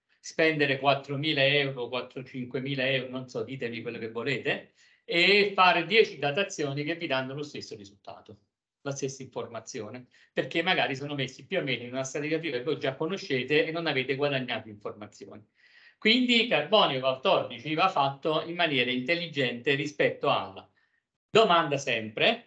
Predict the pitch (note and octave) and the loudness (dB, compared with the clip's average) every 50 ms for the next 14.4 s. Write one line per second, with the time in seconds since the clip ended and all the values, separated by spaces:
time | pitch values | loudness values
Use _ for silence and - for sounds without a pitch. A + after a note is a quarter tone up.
0 | _ _ _ - D3+ D3 D3+ D#3+ E3 D#3 C#3+ - D3 C3 B2 - - - C#3 C#3 | _ _ _ 0 2 4 4 4 2 0 -2 -2 0 0 0 0 -2 -4 -4 -4
1 | C3+ - F#3 F3 D#3 C#3 B2 B2 B2 A#2+ B2 A#2+ A#2 A2 A2 - - - A#2+ A2+ | -2 0 0 0 0 0 -2 -4 -4 -4 -6 -6 -8 -10 -12 -14 -12 -10 -8 -8
2 | A#2 A2+ G2+ G#2+ C#3 D3 E3 F3 D#3+ C3+ - - - C#3 - C#3+ C#3 C#3 - G3+ | -8 -8 -10 -8 -6 -2 -2 -2 -2 -2 -4 -6 -8 -8 -8 -8 -6 -2 2 2
3 | A3 G#3+ F#3 E3 D#3 D3+ D3 D3 C#3+ C#3+ C3+ C#3 B2 G#2+ G#2 G2+ G#2 G#2 G#2 G#2 | 2 4 2 -2 -4 -4 -4 -2 -2 -2 -2 -2 -2 -4 -4 -6 -8 -8 -8 -8
4 | - F3+ F3 C#3 C3 D3+ F3 D#3+ - C3 C3+ E3 D#3 - - C3 - D#3 D#3+ D3+ | -8 -10 -8 -6 -4 -4 -4 -4 -2 0 0 0 0 0 -4 -4 -2 0 -2 -2
5 | - - A#2+ A2+ - - F3+ F3+ D3+ B2+ C#3+ C#3 C3 B2 - - - B2+ A2 G#2+ | -2 -4 -8 -8 -8 -4 -6 -6 -6 -4 -4 -2 -2 -2 -4 -4 -2 -2 -2 -2
6 | - - - - A2 - _ _ _ - - _ - - F3 G3 F#3+ - - E3 | -4 -6 -10 -10 -10 -10 _ _ _ -20 -20 _ 2 6 6 6 6 6 2 2
7 | D3+ D3 C#3+ F#3 G#3 G3+ F#3+ G3 F#3 F#3 E3 C#3 B2 - - B2+ B2 - - D3 | 2 2 2 2 0 0 0 0 2 2 2 2 2 -2 -6 -10 -10 -10 -10 -10
8 | C3+ - - D#3 - - G3+ F#3+ F3 D#3+ - D#3+ D#3 D3+ F#3+ F3 D3+ C#3 C3 E3 | -8 -4 -4 -4 -2 0 -2 0 0 -2 -2 -2 -2 -2 -2 -2 -2 0 2 2
9 | E3 E3 E3+ - - F3+ D#3+ D3+ A3+ A3 G3+ F3 D#3+ D#3 D#3 G3 F#3+ E3 E3+ E3+ | 2 2 2 0 2 0 0 2 0 2 4 4 4 4 2 0 -4 -4 -4 -8
10 | E3+ F#3+ F3 E3 F3 F#3+ F#3 D#3 - F#3 E3 F3 G#3 A3+ A3 G3+ D#3+ C#3 B2+ A#2 | -6 -4 -2 0 2 2 2 2 2 -2 -4 -2 2 2 2 2 2 0 0 0
11 | B2 A#2+ - D3 C#3 C3+ D3+ D3+ D#3 D#3 D3 - E3+ E3 E3+ F3+ F3+ F3 - E3 | -2 -2 0 0 2 2 2 2 2 0 0 2 2 4 4 2 0 0 0 0
12 | F3+ F3+ E3 E3 E3+ - F3+ F3 F3 F3+ A3 A3 F#3+ E3+ F3 G#3 G#3 G3+ E3+ - | -2 -2 0 -2 -2 -2 -2 -2 2 4 4 4 4 2 0 -2 -2 -2 -6 -4
13 | - D#3 C3+ - - C#3 C3+ C3+ C3+ C3+ C3+ - C3+ C3 C3 C3+ C3 B2 B2+ B2 | -2 -2 -2 -2 -6 -8 -6 -6 -8 -8 -6 -8 -8 -8 -8 -10 -10 -8 -10 -10
14 | - - A#2+ A2+ - _ - - | -10 -10 -12 -12 -12 _ -20 -20